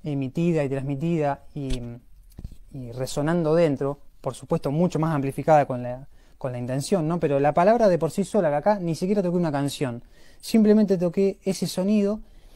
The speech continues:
y eso resuena en el interior de cada uno y produce una emoción, una sensación y, y una perspectiva y una óptica.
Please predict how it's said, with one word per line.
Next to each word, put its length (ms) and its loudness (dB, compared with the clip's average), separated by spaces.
y 80 -2
eso 200 2
resuena 440 0
en 60 -2
el 120 -2
interior 400 0
de 80 0
cada 180 4
uno 200 2
y 80 0
produce 440 -4
una 80 -2
emoción, 520 -6
una 160 -6
sensación 760 -8
y, 320 -8
y 120 -6
una 220 0
perspectiva 760 0
y 80 2
una 200 2
óptica. 560 -6